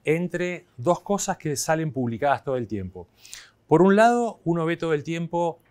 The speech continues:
statements o brochures o presentaciones,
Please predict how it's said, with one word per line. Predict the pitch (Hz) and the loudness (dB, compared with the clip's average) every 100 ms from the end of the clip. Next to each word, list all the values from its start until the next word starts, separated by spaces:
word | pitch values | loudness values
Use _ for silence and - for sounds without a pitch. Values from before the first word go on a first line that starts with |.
| _ _ - _ _ - | _ _ -20 _ _ -6
statements | - 180 175 131 120 127 127 - - - | 2 6 6 4 -2 -8 -8 -10 -12 -8
o | 117 107 | -6 -4
brochures | 98 101 - 185 160 139 135 - - | -6 -6 -2 2 4 2 -4 -8 -8
o | 110 | -4
presentaciones, | 110 117 107 - - 160 143 123 123 - | -4 -4 -6 -6 -2 4 4 2 -6 -14